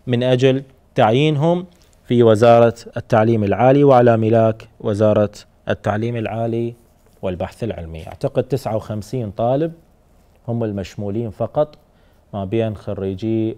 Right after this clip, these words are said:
آه، كليات ومعاهد الأوائل من المجموعة الطبية.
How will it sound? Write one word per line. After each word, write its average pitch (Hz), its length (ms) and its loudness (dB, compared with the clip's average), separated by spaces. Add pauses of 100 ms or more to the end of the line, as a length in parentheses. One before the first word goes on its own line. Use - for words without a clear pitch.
آه، 80 640 -12
كليات 104 680 -8 (340)
ومعاهد 117 600 -6 (440)
الأوائل 143 560 0 (360)
من 120 140 -6
المجموعة 110 680 -6 (360)
الطبية. - 480 -14